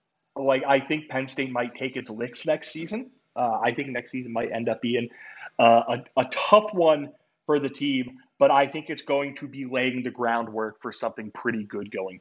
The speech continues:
forward. So let's, but before we get to that, we cross that bridge, let's cross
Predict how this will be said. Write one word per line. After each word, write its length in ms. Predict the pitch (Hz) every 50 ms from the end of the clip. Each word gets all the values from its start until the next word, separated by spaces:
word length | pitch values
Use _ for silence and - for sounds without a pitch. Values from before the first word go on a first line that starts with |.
| _
forward. 400 | - 82 65 - - - - -
So 320 | - - 131 127 127 127 135
let's, 400 | 185 240 - - - - - - - - _ _ _ _
but 140 | - 226 -
before 400 | - 190 190 156 - - 226 233
we 140 | 233 233 190
get 400 | 156 - - - 165 180 180 -
to 120 | - 180
that, 280 | 151 156 165 - - 165
we 160 | 151 160 156
cross 400 | - - - 156 151 147 147 -
that 220 | - 135 131 123 -
bridge, 220 | 131 127 123 127
let's 220 | 120 127 127 127 -
cross 540 | - _ - - 135 127 127 123 123 -